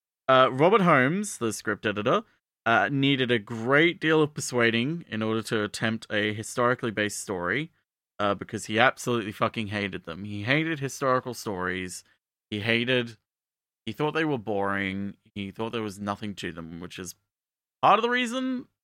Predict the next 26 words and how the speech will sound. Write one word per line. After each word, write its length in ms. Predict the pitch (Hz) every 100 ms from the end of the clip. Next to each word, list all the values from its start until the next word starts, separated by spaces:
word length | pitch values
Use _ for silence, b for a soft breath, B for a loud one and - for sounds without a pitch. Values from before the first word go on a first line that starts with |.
| _ - 185 - -
part, 240 | 214 262
him 400 | - - 233 247
and 180 | 226 175
others, 460 | 151 143 120 107 - B _ _ _ 165
part 140 | 170
of 40 |
the 60 | 160
reason 280 | 156 139 135
why 180 | 123 123
Doctor 260 | 123 120
Who 240 | 120 120 117
had, 180 | 117 104 -
hasn't 520 | 120 120 135 - _
done 300 | 113 120 127 -
a 100 | 104
proper 760 | - - - 110 107 131 113
historical 720 | 104 107 - - 98 113 117 101
story 640 | - 98 110 170 190 180 b _ _ -
since, 460 | - 123 113 -
like, 320 | 110 107 - _ _ _ _ _ -
the 480 | 110 101 107 101 80 _ -
Gunfighters, 1040 | 92 113 156 196 - 262 247 262 269 240
I 140 | 262
think, 360 | 262 269 277 262
which 300 | - 127 -
is 460 | 127 98 95 -